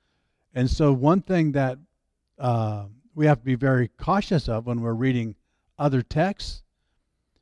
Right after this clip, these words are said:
is that who wrote them, the Holy Ghost or man? How do you know the difference? How do you know if it was written by man or written by the Holy Ghost?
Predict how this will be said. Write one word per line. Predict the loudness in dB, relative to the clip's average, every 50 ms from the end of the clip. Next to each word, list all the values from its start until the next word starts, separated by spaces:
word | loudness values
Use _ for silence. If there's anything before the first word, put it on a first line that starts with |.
| _ _ 0
is | 0 0 2
that | 2 0 2 2 0 -2 -6 _ _ _ _ -2
who | 0 2 4
wrote | 6 6 6 4 2 -2
them, | -8 -10 -10 -14 _ _ _ _ _ _ _
the | -6 -6 -4
Holy | -2 0 0 0 0
Ghost | 0 2 2 2 2 0 0 -2
or | -2
man? | 0 0 0 0 -2 -4 -6 -10 _ _ _ _ _ _ _ _ _ _ _ _ _ _ _ _ _ _ _ _ _ _ _ _ _ _ _ _ _ _ _ _
How | _ 2 2 4
do | 6
you | 4 4
know | 6 4 4
the | 4 2
difference? | 4 4 2 2 0 -4 -6 -2
How | 0 0 2
do | 2
you | 2 2
know | 2 4 4 4 2 2 0 -2 -8 _
if | -2 0 0 0 0 -2
it | -4 -2
was | 0 -2 -2 -2
written | -4 -6 -6 -6
by | -6 -4 -4
man | -2 -2 -2 -2 -2 0
or | 0 0
written | 0 0 -2 -2
by | -4 -4 -4
the | -4 -4
Holy | -4 -4 -6 -6
Ghost? | -6 -8 -8 -10 -12 -14 -20 -20